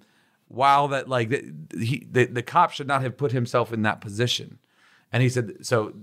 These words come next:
he said, that's the, the, the systematic issue here was just,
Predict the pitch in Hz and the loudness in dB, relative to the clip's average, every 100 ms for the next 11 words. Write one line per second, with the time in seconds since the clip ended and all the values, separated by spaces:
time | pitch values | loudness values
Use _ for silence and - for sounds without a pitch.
0 | - 117 117 113 147 - 123 104 110 - | -12 -8 -4 2 2 2 -4 -2 -2 0
1 | 117 - 165 139 139 135 131 123 113 110 | -2 -2 -4 0 0 0 -2 -6 -4 0
2 | 139 139 113 101 110 104 | 2 2 2 -2 -6 -8